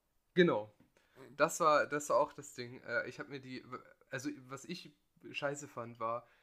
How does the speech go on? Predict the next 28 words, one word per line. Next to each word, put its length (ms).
diese, 400
also 280
was 140
ich 160
eher 100
problematisch 560
fand, 200
war 120
wirklich, 240
dass 400
Leute, 340
die 140
nicht 220
studieren, 600
sich 180
diese 220
Serie 400
anschauen. 480
Es 100
ist 140
eine 140
deutsche 360
Serie. 440
Und 120
es 100
vermittelt 380
den 140
Eindruck, 520